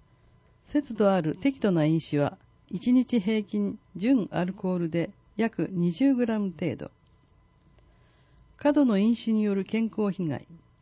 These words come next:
脳の萎縮、胎児性アルコール症候群、知能障害、発達障害、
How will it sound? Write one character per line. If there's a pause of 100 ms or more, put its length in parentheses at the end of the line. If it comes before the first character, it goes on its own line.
(760)
脳
の
萎
縮、 (760)
胎
児
性 (120)
ア
ル
コ
ー
ル
症
候
群、 (960)
知
能
障
害、
発
達
障
害、